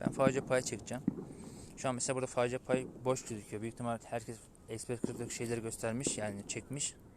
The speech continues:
Sabah yine doldurdular Express Crypto bölümünü. Ee, ben mesela F C Pay'dan çekeceğim. Arkadaşlar Litecoin olarak çekmek isterseniz sistemdeki bir coin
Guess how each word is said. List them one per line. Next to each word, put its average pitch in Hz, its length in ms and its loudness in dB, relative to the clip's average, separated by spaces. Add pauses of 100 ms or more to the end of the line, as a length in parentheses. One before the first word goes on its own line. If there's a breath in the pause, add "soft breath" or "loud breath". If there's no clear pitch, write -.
(220 loud breath)
Sabah 123 320 2
yine 120 200 0
doldurdular 113 440 0
Express - 400 -4
Crypto 101 280 -6
bölümünü. 104 360 -4 (1600 loud breath)
Ee, 107 240 0
ben 143 100 0
mesela 143 240 0
F 139 200 4
C 139 100 2
Pay'dan 131 280 2
çekeceğim. 131 440 -6 (720 loud breath)
Arkadaşlar 143 540 2
Litecoin 123 600 2 (100)
olarak 127 240 4
çekmek 139 300 -4
isterseniz 135 460 0
sistemdeki 135 560 0
bir 143 180 0
coin 131 240 0